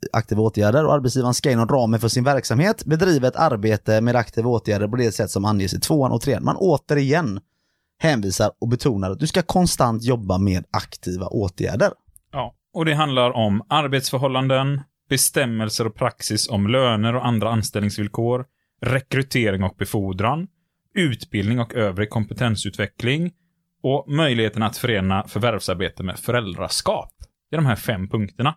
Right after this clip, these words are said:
Speaker 2: som man finner i paragraf fem.
Speaker 1: Mm. Och ställ er frågan, har vi gjort det här på arbetsplatsen? Har vi gjort det tillsammans, tillsammans, suttit ner och diskuterat de här möjligheterna? Hur jobbar vi med detta?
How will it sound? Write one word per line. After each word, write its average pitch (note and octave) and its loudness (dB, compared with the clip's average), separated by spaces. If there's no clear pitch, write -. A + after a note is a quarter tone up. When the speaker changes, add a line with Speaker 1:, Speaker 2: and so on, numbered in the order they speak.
Speaker 2:
som - -6
man G#2+ 2
finner F#2+ -4
i F2+ -4
paragraf F2+ -2
fem. F#3+ 0
Speaker 1:
Mm. D3 0
Och D3 -2
ställ G2 0
er C#3+ 4
frågan, B2+ 2
har B2 0
vi G#2+ 2
gjort A#2+ -2
det D#3+ 2
här C#3+ 2
på D#3 0
arbetsplatsen? B2+ -2
Har - 2
vi A2+ 2
gjort G2 0
det C3+ 0
tillsammans, B2+ 0
tillsammans, A#2+ 2
suttit B2 -4
ner A#2+ 2
och A2+ 2
diskuterat A#2 0
de A#2 0
här A2+ 4
möjligheterna? A2 0
Hur C3+ 2
jobbar A#2 2
vi A2 4
med A2+ 4
detta? A2 0